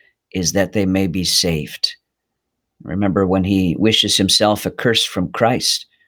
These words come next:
for the sake of his brothers. He wants them to be saved. Hell saves us from prayerlessness. Not only saves us from taking vengeance on our enemies, it enables us to pity them and pray for their salvation.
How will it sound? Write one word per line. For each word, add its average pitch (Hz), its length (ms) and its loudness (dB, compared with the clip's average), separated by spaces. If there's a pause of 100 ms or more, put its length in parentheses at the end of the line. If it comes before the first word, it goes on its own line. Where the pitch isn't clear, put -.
(140)
for 82 100 -6
the 87 100 -4
sake 98 320 0
of 76 100 -4
his 85 140 -2
brothers. 80 540 -2
He 90 120 -8
wants 98 300 2
them 95 240 2 (400)
to 101 100 0
be 85 140 2
saved. - 680 0 (520)
Hell 123 220 4
saves 131 460 2
us 110 180 2
from 101 240 0
prayerlessness. 95 920 -2
Not 123 180 2
only 117 180 2
saves 123 380 2
us 113 100 0
from 107 200 -4
taking 101 400 -2
vengeance 123 440 2
on 107 140 2
our 98 180 -2
enemies, 127 520 2 (640)
it 107 180 4
enables 110 560 2
us 110 220 2
to 101 160 -6
pity 143 340 2
them 110 320 2 (520)
and 107 200 0
pray 139 260 4
for 139 160 0
their 113 200 2
salvation. 117 800 0